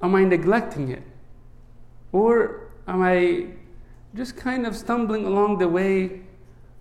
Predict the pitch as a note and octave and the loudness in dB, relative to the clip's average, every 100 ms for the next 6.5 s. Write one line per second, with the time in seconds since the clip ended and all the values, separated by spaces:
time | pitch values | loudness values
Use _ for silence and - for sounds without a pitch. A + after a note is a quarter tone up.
0 | - D#3 E3 E3+ G3 F#3+ E3+ - F3 F#3 | -6 0 0 2 2 2 -2 0 -2 -2
1 | E3+ D#3+ D3+ D3 D3+ F3+ E3 G3+ G3+ E3 | -4 -2 -2 -2 0 0 2 2 0 -6
2 | C#3+ - - - - - - F3 F#3 G3+ | -6 -10 -14 -20 -20 -20 -6 -2 0 0
3 | G#3 B3 A#3 G#3 G3 F#3+ G#3 G#3 F#3+ G3 | 0 2 2 2 0 2 4 4 2 0
4 | E3+ F#3 G3+ F#3+ E3+ F3 F#3 F#3 F3 E3+ | 0 2 0 -2 0 0 0 2 0 0
5 | D#3+ F3 F3+ - - - - - - - | -6 -4 -6 -6 -12 -18 -20 -20 -20 -20
6 | - - - E3 F#3+ | -20 -20 -6 -4 -4